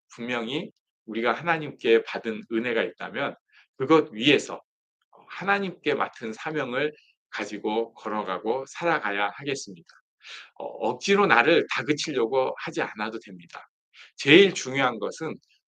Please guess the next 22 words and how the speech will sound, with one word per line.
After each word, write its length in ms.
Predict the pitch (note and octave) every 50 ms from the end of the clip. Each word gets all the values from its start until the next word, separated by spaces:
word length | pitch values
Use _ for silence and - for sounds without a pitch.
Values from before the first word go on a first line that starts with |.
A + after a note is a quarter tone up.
| - A#2+
은혜에 760 | B2+ C3+ C#3 D#3+ E3 D3+ C3+ B2+ A#2+ B2 C3+ D#3 D#3 - -
의지하는 640 | G#2+ G#2+ A2+ A2 A2+ A2+ G#2 G2 - - D3+ E3 D#3
것입니다. 560 | - F2 - - - _ _ _ - - _ _ _ _ _ _ - - - -
하나님께 800 | - - F3+ G3+ F#3+ F#3+ F3 D#3+ D3 C#3 - - E3 D#3+ - - - _ _ -
항복하는 680 | - - - G#3+ G#3 F3+ - - - - E3+ E3+ D#3+
것입니다. 400 | C3+ G2+ - - - - - _ - - - _ _ _ _ _ - - - _
자꾸 340 | - - - D#3 - - F3+
내 180 | D#3 C#3+ C#3+ E3+
힘으로 440 | F3+ F3 E3+ D#3+ D#3 E3+ E3 - -
어떻게 440 | A#2+ A#2+ B2 - - - - - A#3+
해보려고 580 | B3+ - G#3 G3 F3 D3 B2 A2 G#2 G2+ - - - _ _ _
이러면 600 | - C3+ D3 D3+ D3+ D3+ C#3 C#3 D#3 C#3 A2 E2+ - _ _ _ _ _ -
결국 460 | - A2+ A2+ A#2 B2+ B2+ - _ -
율법적이 640 | A2 A2 A2 C3+ C3+ - - - A2+ G3+ G3+ G2
되고 420 | - G2 - - F#2+ G#2 - - - _ _ _ _ - -
사람들 520 | - - C#3 C3+ C3 C3 B2+ A#2 A2+ G#2
눈 200 | F#2 G#2+ A2 A2
의지하고, 840 | G#2+ G#2+ G#2+ G#2 F#2 A2 A2 - B2 A#2 A2 G#2+ G2+ A2+ D3+ - - - _ _ _ -
어, 100 | - -
이렇게 360 | B2 C#3 D#3 D3+ - D#3 D3
될 180 | - A2+ A#2
수밖에 580 | A2+ - - C#3+ C3 A#2 A2 - - B2+ A2+